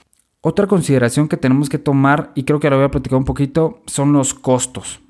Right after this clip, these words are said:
Los costos que en algún momento el fondo de inversión me va a cobrar. Entonces hay que tener la diferencia clara entre el rendimiento neto y el rendimiento bruto. El rendimiento bruto es el rendimiento que da el fondo en general.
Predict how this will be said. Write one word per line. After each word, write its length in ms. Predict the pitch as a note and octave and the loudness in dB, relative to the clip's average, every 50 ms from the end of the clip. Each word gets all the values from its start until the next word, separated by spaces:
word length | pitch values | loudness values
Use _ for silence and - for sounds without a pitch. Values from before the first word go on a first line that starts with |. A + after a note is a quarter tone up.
| _ _ - | _ _ -10
Los 300 | A#3 C3 C3 B2+ B2+ - | -4 -2 -2 -2 -2 -2
costos 480 | - D3 C#3+ C#3+ - - E3 D#3+ D#3+ | -2 0 0 0 0 0 -2 -2 -2
que 140 | - - C3+ | -2 -2 0
en 120 | B2 B2 | 2 2
algún 340 | A#2+ A#2 A2+ A2+ A#2 B2+ C3+ | 2 2 2 2 2 2 4
momento 600 | C#3 C#3 C#3 C3+ C3 C3 C3+ C3 - D3+ D3 - | 4 4 4 4 2 2 2 2 0 0 0 0
el 160 | - B2 B2 | 0 -4 -4
fondo 500 | A2+ - - B2+ C3 C3+ C3+ C#3 C#3 C#3+ - | -4 -2 0 2 2 4 4 2 2 0 0
de 180 | C#3 B2+ B2 | -2 -2 0
inversión 520 | A#2+ A#2 A2 A2 A2 - - B2+ B2 C3 C3 | 0 0 0 -2 -2 0 0 2 2 2 2
me 140 | B2 A2+ G#2+ | 2 2 2
va 120 | G#2+ A2 | 0 -2
a 60 | - | -2
cobrar. 540 | - B2 A2 G#2+ G#2 G2+ - - - _ _ _ _ - | -2 -2 -2 0 0 -2 -2 -4 -10 _ _ _ _ -6
Entonces 540 | C3 C3 B2+ C3+ C3+ C3+ C3+ D3 C#3+ C#3 - | -6 -4 0 0 0 0 0 0 -2 -2 -4
hay 100 | - C#3 | -6 -6
que 120 | C3 C3+ C#3 | -6 -4 -4
tener 540 | - D3+ C#3+ C#3 C#3 C#3+ C#3+ - - - C#3+ | -2 0 2 2 2 0 0 -4 -8 -6 -2
la 180 | C3+ B2+ A#2+ | 0 2 4
diferencia 520 | B2 B2 A#2 - B2 A#2+ B2 B2+ C3 D#3 D3+ | 4 2 2 0 0 2 2 0 0 -2 -2
clara 280 | - B2+ B2+ B2+ C3+ | 0 0 2 2 2
entre 260 | C#3 C#3 C3 B2 A#2 | 2 0 0 0 0
el 80 | A#2 A#2 | 0 0
rendimiento 640 | A#2+ A#2+ A#2+ A#2 A#2+ A#2+ B2 B2+ B2+ B2+ B2+ E3 D#3+ | 0 0 0 2 2 2 4 4 2 2 2 0 0
neto 600 | D3+ C#3+ C3+ C3 B2+ C3 C3 D#3+ D#3+ D#3 - _ _ _ _ _ _ | 2 2 2 2 2 0 0 -2 -2 -2 -6 _ _ _ _ _ _
y 100 | - B2+ | -6 -4
el 100 | A#2+ A#2 | -4 -4
rendimiento 580 | A#2 A2+ A2 G#2+ G#2+ G#2+ A2 G#2+ G#2+ - B2+ C3 | -4 -4 -2 -2 -2 -2 -2 -4 -4 -4 -2 -2
bruto. 460 | D3 E3+ G3 F#3+ G3 - G2+ - _ _ _ _ _ _ _ - - - | 0 0 -2 -2 -4 -8 -14 -16 _ _ _ _ _ _ _ -12 -6 -4
El 100 | D3+ D3 | 0 2
rendimiento 500 | D#3+ D#3+ E3 D#3 D#3 E3+ E3+ E3+ F3+ D#3 | 2 2 2 2 2 2 2 2 2 4
bruto 320 | D3+ E3 E3 E3 - D#3 | 4 4 2 2 2 2
es 140 | D3 C#3+ - | 2 2 2
el 100 | D#3+ D3 | 0 0
rendimiento 640 | C#3+ D3 C#3 B2+ A2+ A2+ A#2 A#2+ B2+ B2+ D3+ D3 C3 | 0 2 2 2 4 4 2 2 2 2 0 -2 -2
que 160 | - B2 A2 | 0 0 2
da 200 | G#2+ G#2+ A2+ A#2+ - - | 2 2 2 0 0 -2
el 180 | - B2+ A#2+ A2+ | -4 -4 -4 -2
fondo 300 | - B2 B2 B2 B2 B2+ | 0 0 2 2 4 2
en 80 | B2+ | 2
general. 420 | A#2+ - A#2 G#2+ G#2 G2+ G2 G2 | 0 0 -2 -2 -2 -4 -6 -8